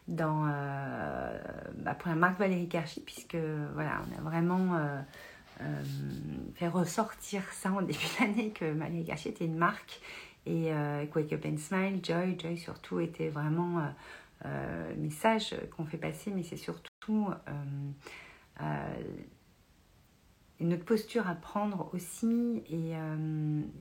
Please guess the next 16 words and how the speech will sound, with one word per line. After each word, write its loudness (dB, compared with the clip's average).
et, -2
et -2
de -2
ressentir 0
tout -12
ça 0
depuis -10
tellement 2
longtemps 2
et 4
en 0
fait -2
de, 0
de -2
le 2
manifester. 2